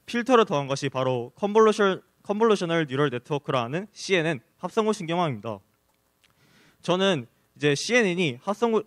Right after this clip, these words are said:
씨엔엔 합성호 신경망이 이미지 분석에 특화되어 있는 신경망이라 하는데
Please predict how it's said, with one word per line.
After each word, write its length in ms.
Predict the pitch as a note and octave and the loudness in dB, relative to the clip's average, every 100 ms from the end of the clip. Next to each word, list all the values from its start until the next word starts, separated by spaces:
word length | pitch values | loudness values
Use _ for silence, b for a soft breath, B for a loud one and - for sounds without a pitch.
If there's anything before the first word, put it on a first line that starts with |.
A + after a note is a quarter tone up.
| _ | _
씨엔엔 360 | - G#3+ G#3 G#3+ | -2 0 0 -2
합성호 340 | G#3+ A#3+ A#3+ | -2 -2 -2
신경망이 560 | A3+ G#3 D#3+ C#3 C#3+ - - | 0 -2 0 -2 -4 -8 -10
이미지 320 | D#3+ G3+ G#3+ | -6 -4 -4
분석에 320 | G3+ G3+ E3+ | -4 -2 -2
특화되어 460 | - - A#3 A3 G3+ | -6 0 4 6 4
있는 180 | F3 | 0
신경망이라 580 | E3+ F#3 G3+ F#3+ F3 E3+ | -4 0 0 2 2 2
하는데 440 | D#3+ A#2+ A#2+ B2 | 2 0 -2 -2